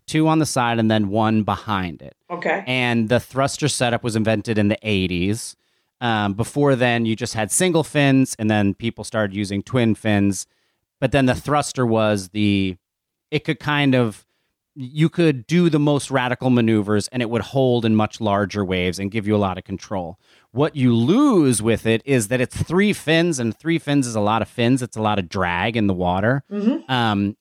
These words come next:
Speaker 1: and the only way a thruster generates speed is by turning. So it'll use the center fin and then the outside fin or the inside fin as you turn to kind of, like, rocket water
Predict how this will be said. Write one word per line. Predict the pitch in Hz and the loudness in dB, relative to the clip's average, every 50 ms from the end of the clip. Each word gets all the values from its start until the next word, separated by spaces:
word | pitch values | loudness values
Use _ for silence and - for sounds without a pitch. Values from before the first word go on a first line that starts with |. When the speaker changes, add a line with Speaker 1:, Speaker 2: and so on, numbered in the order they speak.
| _ - | _ -6
Speaker 1:
and | 143 135 127 123 117 104 | -4 -2 0 0 0 0
the | 113 123 - - | -2 -6 -4 0
only | 160 160 170 170 165 165 156 | 0 2 2 4 4 4 2
way | 143 127 139 135 131 131 127 127 120 - | 4 2 2 4 4 2 2 0 -2 -4
a | - 120 113 107 104 | -2 0 0 0 0
thruster | - - - 123 127 120 - - - 120 | -2 -4 -2 -2 -2 -2 -2 -2 -2 -4
generates | 110 104 - 131 120 127 127 123 120 110 104 - - - | -2 -2 -2 -2 0 2 2 2 2 0 -2 -4 -4 -4
speed | - - - - 202 202 175 143 123 113 107 104 95 - _ _ _ _ _ - | -4 -4 -4 -2 0 0 2 2 2 2 2 0 -2 -4 _ _ _ _ _ -4
is | 147 139 117 95 | -2 -2 -2 0
by | - 101 101 | -2 -2 -2
turning. | - - - 123 113 98 92 80 60 64 69 _ _ _ _ _ _ _ _ | -2 -4 -2 0 0 0 -2 -6 -10 -20 -20 _ _ _ _ _ _ _ _
So | - - 143 135 | -2 0 2 2
it'll | 131 127 127 120 | 4 4 2 2
use | 113 117 123 127 123 113 98 98 | 2 2 4 4 2 2 -2 -4
the | 104 113 110 107 104 95 | -4 -2 0 0 0 0
center | - - 170 151 151 - 160 156 139 | 0 -2 0 0 0 0 0 -2 -2
fin | - - 151 147 143 139 135 139 139 135 _ _ _ _ _ - | -2 0 0 2 4 4 2 2 0 -2 _ _ _ _ _ -4
and | 127 131 127 120 | 0 0 2 2
then | 123 120 117 110 | 2 2 2 2
the | 117 - - | 0 -2 -4
outside | 131 127 131 131 - - - - 147 127 120 120 120 104 | -4 -2 -2 -2 -4 -4 -4 -2 -2 0 0 -2 -2 -4
fin | - - - 151 156 135 113 101 98 101 | -6 -10 -4 0 0 2 2 2 0 0
or | 95 117 117 | 0 0 -2
the | 117 - - | -2 -2 -2
inside | 151 147 143 135 - - 127 117 113 104 | 2 2 2 2 2 0 0 0 0 -4
fin | - - - 156 143 117 107 104 | -6 -4 -2 0 0 0 0 -2
as | 95 110 113 113 101 113 | -2 -2 -2 -2 -2 -2
you | 113 - | -6 -6
turn | - - - 185 160 131 120 110 | -4 -2 0 2 2 2 2 0
to | 107 - | -2 -6
kind | - 117 120 117 | -6 -4 -4 -4
of, | 104 101 | -2 -2
like, | 107 98 85 | -4 -6 -6
rocket | 92 95 92 110 110 107 110 - - 123 - - | -8 -6 -2 -2 0 0 -2 -4 -6 -8 -8 -8
water | 101 104 104 104 101 107 110 123 135 135 127 | -8 -4 -2 0 0 0 0 0 -2 -2 -4